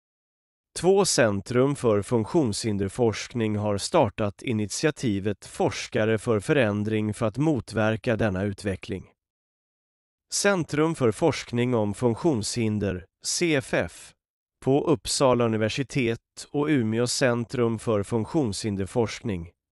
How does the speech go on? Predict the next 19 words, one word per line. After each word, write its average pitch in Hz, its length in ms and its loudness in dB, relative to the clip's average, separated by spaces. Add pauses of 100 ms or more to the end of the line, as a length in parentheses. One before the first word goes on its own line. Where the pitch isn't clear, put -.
(240)
U 127 160 2
C 110 260 0
F - 160 -4
F, 110 340 -2 (640)
på 156 180 0
Umeå 135 380 2
universitet 113 840 0
vill 107 180 -2
diskutera 120 840 0
och 143 240 0
aktivt 117 600 -4
motverka 117 720 0
den 110 240 0
negativa 127 640 0
utvecklingen 104 800 -2
för 120 120 -4
personer 92 560 -2
med 90 180 -4
synnedsättning. 95 880 -4